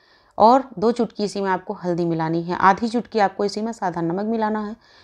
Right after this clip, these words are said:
बहुत अच्छी तरीके से आपको इसको फेंट लेना है, ढक के इसको दो से तीन मिनट रेस्ट के लिए रख देना है और दो तीन मिनट के बाद में फिर से इसको बहुत अच्छी तरीके से मिक्स कीजिए। अगर आपको गाढ़ा लगता है तो ज़रूरत के हिसाब से आप इसमें दो चार बूंद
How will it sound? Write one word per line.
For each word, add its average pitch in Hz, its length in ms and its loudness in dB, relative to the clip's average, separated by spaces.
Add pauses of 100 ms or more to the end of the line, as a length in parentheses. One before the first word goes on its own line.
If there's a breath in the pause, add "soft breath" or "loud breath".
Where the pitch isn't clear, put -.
(220 soft breath)
बहुत 226 320 6
अच्छी 277 220 0
तरीके 220 340 -2
से 208 140 -8
आपको 185 460 -6
इसको 208 320 -4 (760)
फेंट 240 240 8
लेना 180 260 0
है, 165 240 -10 (340)
ढक 214 320 -2
के 262 100 2
इसको 254 200 0
दो 208 160 2
से 202 120 -4
तीन 202 200 -2
मिनट 190 280 -2
रेस्ट 185 220 0
के 202 80 0
लिए 180 140 4
रख 185 160 0
देना 220 240 0
है 214 120 -4
और 247 120 0
दो 196 160 2
तीन 240 180 2
मिनट 220 260 0
के 196 100 -4
बाद 180 180 4
में 196 120 -2
फिर 233 180 -2
से 226 160 2
इसको 202 220 -4
बहुत 185 220 -4
अच्छी 185 180 -10
तरीके 180 280 -6
से 175 140 -10
मिक्स 180 260 -6
कीजिए। 214 360 -4 (440 loud breath)
अगर 240 200 6
आपको 254 240 4
गाढ़ा 185 300 4
लगता 226 300 0
है 220 160 -6
तो 226 160 -6
ज़रूरत 202 280 -2
के - 80 -8
हिसाब 180 280 -4
से - 140 -6
आप 185 140 -4
इसमें 196 240 -6
दो 185 140 -2
चार 180 220 0
बूंद 185 260 -2